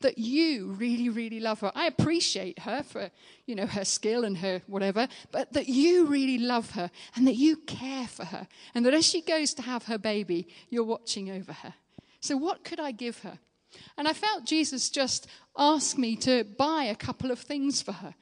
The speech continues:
One of those was a book. It was a little devotional for people who are on a journey with God. And the second thing was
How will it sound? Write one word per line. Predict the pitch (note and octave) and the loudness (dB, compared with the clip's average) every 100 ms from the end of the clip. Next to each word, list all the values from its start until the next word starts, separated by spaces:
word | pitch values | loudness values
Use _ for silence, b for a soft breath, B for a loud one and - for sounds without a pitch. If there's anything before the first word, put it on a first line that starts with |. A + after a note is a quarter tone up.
| B B B | B B B
One | A#3+ C4+ | 2 2
of | A#3 | 4
those | C4 A#3+ | 2 2
was | A3+ A3 | -2 -6
a | G3 | -4
book. | B3+ D4 - | -2 -4 -6
It | |
was | G#3 G#3+ | -10 -8
a | |
little | A3+ A3+ | -8 -8
devotional | G3+ G3 G#3+ A3 - B3 | -6 -2 -2 -4 -6 -10
for | A#3 | -10
people | - - G#3+ A3+ | -8 -8 -4 -6
who | F3 | -6
are | G#3 | -8
on | F#3+ G3 | -8 -6
a | |
journey | F#3 G#3+ G#3+ A3+ | -4 -2 -4 -6
with | - - | -8 -6
God. | G3 G#3 B3 B B B B B B | -4 -4 -6 B B B B B B
And | D4 | -2
the | |
second | - A4+ - D4+ | 0 0 0 0
thing | C#4 C4 C4 | 2 2 2
was | C4 A#3 | 2 0